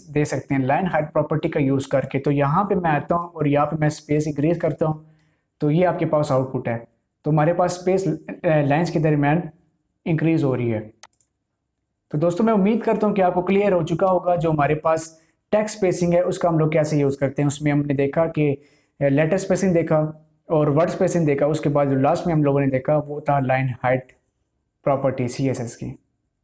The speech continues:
दोस्तों, मैं जल्दी से एक बार रिवाइज कर देता हूँ। अगर आप लोगों ने लेटर के दरमियान स्पेस देना है, तो आप लोग यूज़ करेंगे लेटर स्पेसिंग प्रॉपर्टी। अगर आप लोगों ने वर्ड के दरमियान स्पेस देना है, तो आप लोग यूज़ करेंगे वर्ड स्पेसिंग प्रॉपर्टी का यूज़ करेंगे।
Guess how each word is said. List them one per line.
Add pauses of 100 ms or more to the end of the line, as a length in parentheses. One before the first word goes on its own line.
(320)
दोस्तों,
मैं
जल्दी
से
एक
बार
रिवाइज
कर
देता
हूँ। (540)
अगर
आप
लोगों
ने (280)
लेटर
के
दरमियान
स्पेस
देना
है,
तो
आप
लोग
यूज़
करेंगे
लेटर
स्पेसिंग
प्रॉपर्टी। (440)
अगर
आप
लोगों
ने
वर्ड
के
दरमियान
स्पेस
देना
है, (240)
तो
आप
लोग
यूज़
करेंगे
वर्ड
स्पेसिंग
प्रॉपर्टी
का
यूज़
करेंगे।